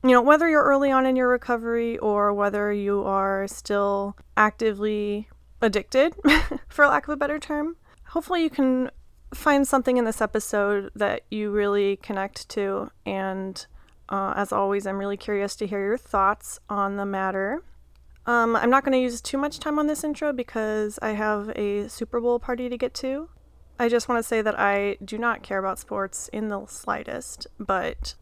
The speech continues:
my friends invited me, and I'm trying this new thing where I don't say no to things, you know, putting myself out there and all that.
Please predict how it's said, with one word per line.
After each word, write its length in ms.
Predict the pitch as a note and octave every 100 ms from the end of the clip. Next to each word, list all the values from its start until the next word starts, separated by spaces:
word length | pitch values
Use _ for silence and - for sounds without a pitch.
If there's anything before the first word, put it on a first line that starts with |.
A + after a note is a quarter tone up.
| -
my 140 | C4+
friends 280 | B3+ G#3 G3
invited 320 | G3 F#3+ F#3+
me, 240 | F#3+ F#3+ F#3+
and 200 | - G3+
I'm 280 | G3 G3+ G3+
trying 280 | G#3 G3+
this 200 | G3 F#3+
new 120 | G3 G3
thing 240 | G3 G3
where 120 | F#3+
I 140 | G3 G3+
don't 280 | G3 -
say 320 | - - G3+ G3
no 220 | F#3+ G3
to 80 | G3+
things, 540 | A3 A3 A3+ - - - - -
you 80 | G#3
know, 260 | F#3+ F#3+ G#3+
putting 200 | - G#3
myself 380 | G3+ G3 G3+ F#3+
out 220 | G3 F#3+
there 120 | G#3
and 80 | G#3
all 120 | G#3+
that. 240 | A3 A3+